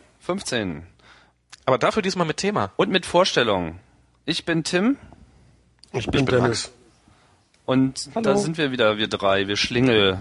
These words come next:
Speaker 1: wir, die wir, äh, Prognosen wagen, um danach komplett auf die Nase zu fallen.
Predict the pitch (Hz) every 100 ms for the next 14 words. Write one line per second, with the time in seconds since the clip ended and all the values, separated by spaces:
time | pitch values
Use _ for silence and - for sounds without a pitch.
0 | - - 120 117 117 113 110 104 101 95
1 | - 101 95 95 95 - 120 117 123 175
2 | 151 135 117 104 104 117 120 110 98 104
3 | 107 104 104 113 - - _ 120 113 123
4 | - 110 - 110 107 120 120 - 101 -
5 | 90 87 87